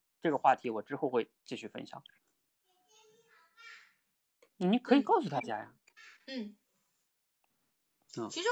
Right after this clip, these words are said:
Speaker 2: 我觉得我，我的关键应该是在于我的标题不对，我的标题应该把我的那个O K R包，包含进去，这样就没有问题了。
Speaker 1: 那也有问题，我跟你讲，问题是什么？就是说，那也涉及到一个问题，就是你到底要讲为什么这件事儿，还是要讲怎么，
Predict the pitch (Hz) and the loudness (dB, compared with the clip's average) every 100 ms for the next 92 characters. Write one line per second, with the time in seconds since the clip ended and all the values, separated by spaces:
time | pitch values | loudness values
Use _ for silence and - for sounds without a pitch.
0 | 415 208 226 302 247 196 226 226 269 370 | 0 0 2 2 2 0 -4 -2 0 2
1 | 392 320 330 349 349 294 302 240 240 269 | 2 0 0 -2 -2 -2 -2 0 -4 -4
2 | 269 220 220 214 349 403 226 226 247 _ | -4 -2 -2 0 0 0 -6 -6 -8 _
3 | _ _ _ 220 226 - _ _ _ _ | _ _ _ 0 0 0 _ _ _ _
4 | _ _ _ 240 294 359 381 269 277 294 | _ _ _ -4 2 2 2 -2 -2 0
5 | 285 240 226 196 226 208 220 208 226 220 | 2 0 0 -2 -4 -2 -4 -2 -2 -2
6 | 208 220 220 - 233 202 196 202 - - | 0 -2 -4 -8 -6 -6 -6 -10 -12 -18
7 | _ _ _ - 302 233 208 214 202 - | _ _ _ 0 2 2 0 0 -2 -8
8 | - _ _ _ _ _ _ _ _ _ | -16 _ _ _ _ _ _ _ _ _
9 | _ _ _ _ _ - - 214 160 202 | _ _ _ _ _ -12 8 12 12 12
10 | 123 120 - - 147 180 135 156 160 147 | 12 6 0 -4 -2 2 4 4 2 0
11 | 123 113 175 180 185 185 - _ _ _ | -2 -4 -2 2 2 0 -4 _ _ _
12 | _ _ 247 220 131 120 117 247 202 214 | _ _ 8 8 6 2 2 6 6 6
13 | 180 165 190 160 170 190 151 131 262 294 | 2 0 -6 -8 -10 -8 -8 6 8 8
14 | 147 196 - 113 127 277 214 123 131 131 | 6 2 2 0 6 6 6 -2 -8 -6
15 | 127 139 - 151 170 131 143 123 101 | -6 -10 -10 -4 -2 0 -2 -4 -6